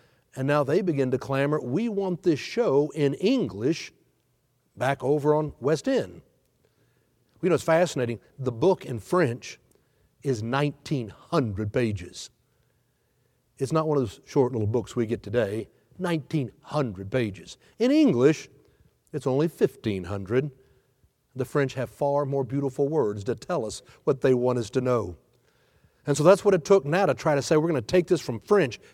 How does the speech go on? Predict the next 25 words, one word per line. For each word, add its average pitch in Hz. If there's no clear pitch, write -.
to 208
English." 220
And 135
they 143
brought 143
in 147
Cameron 151
Mackintosh. 127
He 190
brought 165
in 160
also 170
the 123
Royal 160
Shakespearean 160
Company. 135
And 165
they 165
all 208
went 254
to 247
work 180
to 165
try 165
to 147